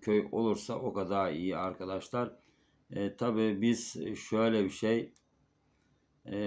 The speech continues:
dediğim gibi hayvanımıza bakıyoruz. Diğer arkadaşlarımızın da hayvanları var. E, fabrikada çalışıyor, vardiya saatleri var. Yani sizin anlayacağınız hepimiz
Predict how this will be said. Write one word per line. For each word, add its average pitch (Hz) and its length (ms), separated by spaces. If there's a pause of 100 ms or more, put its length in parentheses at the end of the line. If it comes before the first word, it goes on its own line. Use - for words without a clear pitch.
(240)
dediğim 104 280
gibi 92 160
hayvanımıza 101 680
bakıyoruz. 98 460
Diğer 110 200
arkadaşlarımızın 101 1000
da 101 100
hayvanları 95 640
var. 98 260 (120)
E, 92 460
fabrikada 101 560
çalışıyor, 98 580
vardiya 98 540
saatleri 101 640
var. 98 280 (1900)
Yani 113 440
sizin 107 300
anlayacağınız 101 920 (760)
hepimiz - 720